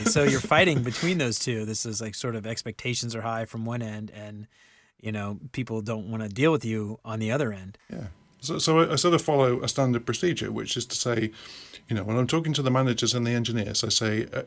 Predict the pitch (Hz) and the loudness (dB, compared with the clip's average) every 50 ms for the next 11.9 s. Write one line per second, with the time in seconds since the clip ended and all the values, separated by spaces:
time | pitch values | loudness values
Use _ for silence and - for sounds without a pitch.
0 | - - 135 120 120 160 185 220 254 - - 214 190 170 139 170 190 - - - | -6 -4 -2 2 6 6 4 4 2 -2 0 0 0 2 2 0 -2 -2 -2 -2
1 | 113 - - 151 - - - - - - - _ _ - - 127 139 147 143 139 | -2 -2 0 -2 -2 0 0 -2 -2 -2 -8 _ _ -6 -2 0 0 2 4 6
2 | 139 120 104 - - - 120 117 117 120 113 - 123 120 104 82 - - - - | 6 4 4 2 -2 -2 0 0 0 0 0 2 2 2 2 0 -4 -6 -8 -12
3 | _ - - - - - - - - - 113 104 117 117 107 123 123 117 117 120 | _ -20 -20 -20 -20 -20 -18 -6 -2 0 0 2 0 -2 -2 -2 0 0 2 2
4 | 113 113 - - 123 120 127 - - 110 104 98 107 104 - - - - - - | 0 0 0 0 0 0 0 -2 -4 -4 -4 -4 -4 -6 -8 -10 -18 -20 -20 -20
5 | - _ _ - 113 104 98 98 101 - 120 113 - - 127 127 123 107 117 110 | -20 _ _ -4 -2 0 0 0 -2 -2 -2 -2 0 2 2 2 2 4 2 2
6 | 110 - - 139 135 123 120 117 113 113 113 110 - 117 110 - 113 110 110 107 | 2 2 2 4 4 4 4 4 4 4 4 2 2 0 0 -2 -2 -2 -2 -2
7 | - 113 113 110 - - - 120 - - 113 110 107 - 104 104 - 107 98 85 | -4 -4 -4 -4 -4 -6 -8 -8 -8 -6 -6 -6 -6 -6 -6 -6 -6 -6 -8 -8
8 | - - 107 104 107 101 - - 110 - - - - 113 104 110 113 107 104 98 | -6 -4 -4 -4 -4 -4 -6 -6 -6 -6 -4 -2 0 0 0 0 0 -2 -2 -2
9 | 110 113 110 107 - 98 104 107 107 110 - - - - - - - - - - | -2 -2 -2 -2 -4 -4 -4 -4 -6 -6 -10 -14 -20 -20 -20 -20 -20 -20 -20 -20
10 | - - - - - - - 120 120 117 120 123 - 180 208 214 196 180 165 156 | -20 -20 -20 -20 -14 -6 -2 0 2 2 4 6 6 6 8 6 6 6 6 4
11 | 156 139 - 131 - 135 127 123 131 123 113 104 101 101 110 113 120 - | 4 2 2 4 6 6 6 6 6 2 0 0 -2 -2 -2 -4 -6 -8